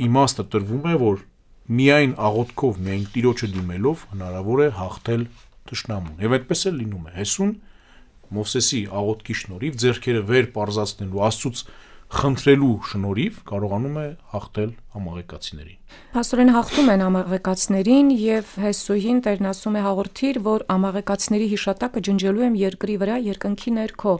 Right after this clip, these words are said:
Speaker 2: Ինչու Տերը որոշեց բնաջնջել երկրի երեսից այդ ազգին։
Speaker 1: Գիտեք, ը, սովորաբար հին կտակարանում այս գաղափարաբանական շերտը շատ, ը,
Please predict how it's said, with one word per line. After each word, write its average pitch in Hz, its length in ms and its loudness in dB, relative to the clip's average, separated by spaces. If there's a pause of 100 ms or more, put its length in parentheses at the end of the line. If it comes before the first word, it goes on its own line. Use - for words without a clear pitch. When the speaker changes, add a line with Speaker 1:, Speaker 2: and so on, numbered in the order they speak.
(360)
Speaker 2:
Ինչու 277 340 2
Տերը 226 240 4
որոշեց 190 460 2
բնաջնջել 185 760 4
երկրի 165 320 -4
երեսից 160 480 -4
այդ 165 240 -8 (100)
ազգին։ - 460 -4 (140)
Speaker 1:
Գիտեք, 190 340 10
ը, 110 160 6 (480)
սովորաբար 139 640 6 (200)
հին 123 260 4
կտակարանում 127 680 6 (260)
այս 90 220 -12
գաղափարաբանական 110 960 4
շերտը 95 500 -2 (1000)
շատ, - 340 -8
ը, 90 300 -16